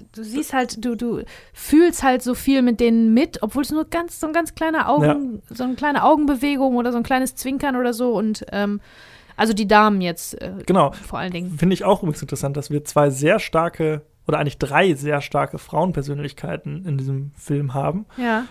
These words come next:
Speaker 2: An-, und auch quasi zwei Actionheldinnen
Speaker 1: Ja,
Speaker 2: in diesem,
Speaker 1: stimmt.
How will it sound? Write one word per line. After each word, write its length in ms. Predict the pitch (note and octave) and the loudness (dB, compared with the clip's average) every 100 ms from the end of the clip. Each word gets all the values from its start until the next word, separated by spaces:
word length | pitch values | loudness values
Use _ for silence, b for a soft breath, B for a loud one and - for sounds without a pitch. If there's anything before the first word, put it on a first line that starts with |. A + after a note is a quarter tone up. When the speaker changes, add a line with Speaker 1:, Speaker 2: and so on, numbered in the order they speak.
| b | b
Speaker 2:
An-, 200 | D3+ D#3 - | -8 -8 -4
und 260 | D3 C#3 C#3 | -2 0 0
auch 260 | C#3 - _ | -2 -4 _
quasi 380 | C#3+ C#3+ A3+ A#3 | -6 -6 -8 -10
zwei 300 | - C#3+ - - | -4 -2 0 -2
Actionheldinnen 1700 | - - F3 D3 D3+ - _ _ _ _ C#3+ C#3 C#3+ C#3 C#3 D#3+ | -2 -2 0 0 -6 -14 _ _ _ _ 2 2 2 0 -4 -2
Speaker 1:
Ja, 280 | C#4+ D4 B3+ | 0 2 2
Speaker 2:
in 120 | D3+ | -2
diesem, 140 | D#3 C#3+ | -2 -2
Speaker 1:
stimmt. 360 | C4+ G#3+ G3+ | 0 -2 -4